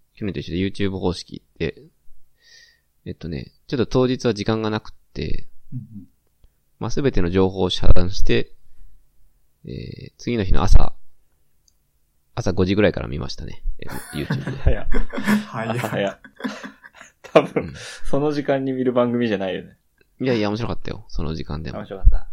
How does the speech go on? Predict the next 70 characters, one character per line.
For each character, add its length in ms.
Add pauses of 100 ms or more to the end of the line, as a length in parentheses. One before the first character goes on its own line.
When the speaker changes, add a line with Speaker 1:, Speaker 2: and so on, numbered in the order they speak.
(280)
Speaker 1:
う 40
ん。 340 (540)
で、 80
一 180
応 80
ね、 180
そ 120
の、 400 (1040)
エ 80
ム 80
ワ 100
ン 60
グ 80
ラ 80
ン 80
プ 100
リ 80
っ 40
て 100
い 20
う 20
公 180
式 140
の 80
ア 40
カ 140
ウ 100
ン 60
ト 160
の 260 (160)
動 200
画 100
リ 120
ス 60
ト 140
で、 280 (800)
Speaker 3:
う 40
ん。 20
Speaker 1:
え 20
ー、 560 (640)
古 260
い 60
順 200
に 100
見 100
た 100
か 220
ら、 200
イ 80
コ 120
ー 40
ル 140
そ 100
の 60
出 100
順 280 (720)
な 80
ん 20
で 40
す 60
よ 60
ね。 60
Speaker 3:
う 40
ん。 20
Speaker 2:
う 40
ん 20
う 40
ん 0
う 40
ん。 240